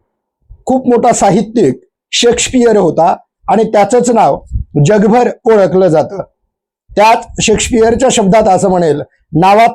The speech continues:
काय आहे? थोडं उलटं करूया आपण, नावात सर्वच काही आहे." महाराष्ट्राच्या राजकारणात नव्हे, तर देशाच्या राजकारणामध्ये एक सध्या खूप मोठी चर्चा सुरू आहे की, दोन सभा नुकत्याच झाल्या,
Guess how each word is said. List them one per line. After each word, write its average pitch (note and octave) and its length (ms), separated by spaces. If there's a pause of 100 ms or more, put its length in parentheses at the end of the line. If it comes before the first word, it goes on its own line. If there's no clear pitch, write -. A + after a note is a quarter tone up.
काय A3 180
आहे? D3+ 380 (520)
थोडं B3+ 320
उलटं B3+ 300
करूया G3+ 380
आपण, D#3 340 (280)
नावात G3+ 480
सर्वच A#3+ 580
काही F3 320
आहे." C#3 540 (380)
महाराष्ट्राच्या G3+ 680
राजकारणात F3+ 680
नव्हे, D3 320 (380)
तर G3+ 140
देशाच्या G#3 520
राजकारणामध्ये F#3 920 (680)
एक B3+ 120
सध्या A#3+ 420
खूप C4+ 220
मोठी B3 280
चर्चा G#3 380
सुरू F#3 240
आहे C#3 360 (520)
की, A3 40
दोन A3+ 280
सभा B3+ 280
नुकत्याच C4 440
झाल्या, D3+ 420